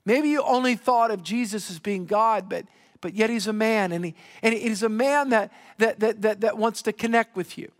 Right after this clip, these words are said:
He wants to get right into your pain with you,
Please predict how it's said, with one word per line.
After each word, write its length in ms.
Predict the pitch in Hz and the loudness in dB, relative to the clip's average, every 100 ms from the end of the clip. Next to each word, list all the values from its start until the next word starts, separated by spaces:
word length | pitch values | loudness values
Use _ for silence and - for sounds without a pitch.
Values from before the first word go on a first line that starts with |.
| _ _ _ _ _ _ _ _ | _ _ _ _ _ _ _ _
He 100 | - | -2
wants 200 | 233 240 | 0 0
to 80 | 254 | 0
get 180 | 220 247 | 0 4
right 240 | 247 302 | 4 4
into 180 | 320 311 | -2 -4
your 160 | 285 269 | -4 -4
pain 400 | - 254 233 214 | -2 0 0 0
with 280 | 202 - | -2 -2
you, 320 | 180 185 180 | -10 -10 -10